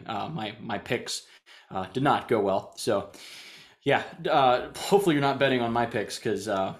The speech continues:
you would've lost some, lost some money this week. But it was still fun. Um, it was always great seeing Ohio State lose. Um, I think we both enjoyed that, so that was, that was worth it. But yeah, overall, overall, it's a great week. Uh, getting ready for week three.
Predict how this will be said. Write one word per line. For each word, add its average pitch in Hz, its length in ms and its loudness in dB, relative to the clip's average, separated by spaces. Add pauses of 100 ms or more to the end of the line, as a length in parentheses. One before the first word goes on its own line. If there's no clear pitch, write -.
(260)
you 135 120 -2
would've 117 140 2
lost 110 240 2
some, 107 160 -8
lost 110 280 0
some 107 80 -8
money 104 180 -4
this 95 240 -8
week. - 240 -10
But 127 100 2
it 202 100 2
was 240 120 0
still 220 180 2
fun. 180 360 0 (160)
Um, 107 400 0
it 120 80 -6
was 110 320 -10
always 120 340 0
great 113 220 -2
seeing 110 200 -4
Ohio 107 280 0
State 110 320 -4
lose. 104 440 -4
Um, 98 320 -10
I 101 40 -18
think - 180 -16
we - 80 -12
both 95 240 -8
enjoyed 95 360 -6
that, 92 340 -8
so 95 300 -10 (380)
that 101 140 -4
was, 95 300 -6
that 92 180 -4
was 92 160 -8
worth 95 260 -6
it. 110 280 -6
But - 280 -16 (720)
yeah, 135 200 2
overall, 131 420 4
overall, 131 320 2
it's 131 100 -4
a - 40 -14
great 117 240 0
week. 131 260 -2
Uh, 98 300 0
getting 113 240 -4
ready 110 160 -4
for 113 100 -10
week 113 220 -6
three. 123 240 -6